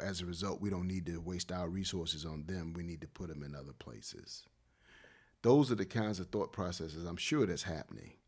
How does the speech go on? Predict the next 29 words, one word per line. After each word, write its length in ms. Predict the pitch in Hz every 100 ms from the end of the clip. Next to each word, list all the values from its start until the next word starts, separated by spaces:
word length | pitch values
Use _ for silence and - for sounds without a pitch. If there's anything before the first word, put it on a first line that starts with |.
| _ - - - - -
because 560 | 87 - 95 92 - - _ _ _
only 200 | 101 101
thing 180 | 95 98
you're 120 | 95
considered, 540 | 92 92 - - - -
con-, 180 | 107 98 -
concerned 380 | 117 104 139 87
with 120 | 107 107
is 240 | 98 - - - - - _ _ _
people 540 | 117 113 - 113 107 -
who 280 | 123 113 117 -
look 260 | 113 120 -
like 220 | 110 -
you 160 | 135 143
and 120 | 95
people 260 | - 117 98
who 240 | 123 113
are 80 | -
in 320 | 113 107 104 - - - -
your 140 | 101
neighborhood 480 | 101 131 143 110 104
that 160 | 92
you're 80 | 104
talking 400 | - 120 113 90
to 220 | 78 90 85
on 140 | 87
a 60 | 78
day-to-day 520 | 90 92 92 92 90
basis, 600 | 98 123 135 65 64